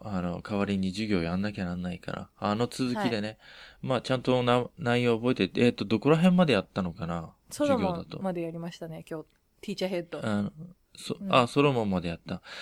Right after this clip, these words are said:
Speaker 1: ということは、えっと、南北戦争の前あたりまでの話かな。
Speaker 2: うん。
Speaker 1: うん。えっと、千七百年代後半から千八百年代中頃手前ぐらいまでだよね。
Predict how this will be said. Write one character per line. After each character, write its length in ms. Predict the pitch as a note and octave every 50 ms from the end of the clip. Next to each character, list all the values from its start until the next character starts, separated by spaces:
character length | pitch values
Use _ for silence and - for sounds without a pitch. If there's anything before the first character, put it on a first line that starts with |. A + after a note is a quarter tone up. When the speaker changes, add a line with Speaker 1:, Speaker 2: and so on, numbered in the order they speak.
| - - - _ _
Speaker 1:
と 100 | - F3
い 20 |
う 20 |
こ 120 | F3 - F3+
と 140 | - D#3+ C3+
は、 280 | A2+ G2+ F#2+ F#2+ F#2+
え 160 | G2+ G2+ G2+
っ 40 | G2+
と、 240 | G2 _ - G#2 G2+
南 360 | F#2+ G2 G#2+ A#2 B2 C3+ C3+
北 80 | - -
戦 120 | - C#3
争 200 | C3 - - B2
の 120 | A#2 A2 G#2
前 300 | G2+ G#2+ A#2 B2+ B2+ B2+
あ 120 | B2+ B2+
た 120 | - C3+
り 100 | B2+ A#2+
ま 120 | G#2+ G2 F2+
で 80 | -
の 120 | F2 E2+ E2+
話 340 | F2+ F#2 F2 F#2 F#2 - -
か 120 | - F2+
な。 220 | F2 F2 F2+ G2 - _ _ _ _ _ _ _ _ _ _ - _ _ _ _ _ _ _ _ _ _
Speaker 2:
う 40 | -
ん。 40 | -
Speaker 1:
う 20 | G2+
ん。 240 | F#2 F2 E2+ - - - - _ _ _ _ _ _ _ _ _ _ _ _ - - - - - - _ _ _ _
え 240 | - G#2 G2 F#2+ F#2+
っ 20 | F#2+
と、 140 | - -
千 420 | - - C#3 C#3 C#3 C3+ C3 B2+ A#2+
七 240 | A2 A2+ A#2 C3 C#3+
百 160 | C#3+ C#3 D3
年 180 | C#3+ D3 C#3
代 160 | A#2+ A2+ G#2+ G#2
後 220 | - - A#2 B2+
半 180 | C3 C3 C3 B2+
か 120 | - B2+
ら 80 | B2 B2
千 260 | - - B2 A#2+ A#2
八 160 | A2 G#2+ G2+ - _
百 680 | - A#2 A2+ - A#2 A#2 A2+ A2+ A2+ A2 A2 G#2+ - - - F#2
年 220 | A2+ G#2 G2+ G#2 G#2
代 140 | G2 F2+ E2+
中 320 | F2 F2+ F2+ - - G#2
頃 480 | G#2 A2+ A#2 A#2 A#2 A2+ A2+ - - _ _
手 140 | - - A2+
前 240 | G#2+ A2 A#2 A#2+ B2
ぐ 80 | B2+
ら 80 | B2+ B2
い 60 | A#2+ G2
ま 100 | F2+ E2+
で 140 | E2+ F2
だ 100 | E2 E2
よ 140 | E2 D#2+ F2+
ね。 260 | F2 F2 F2 E2+ G#2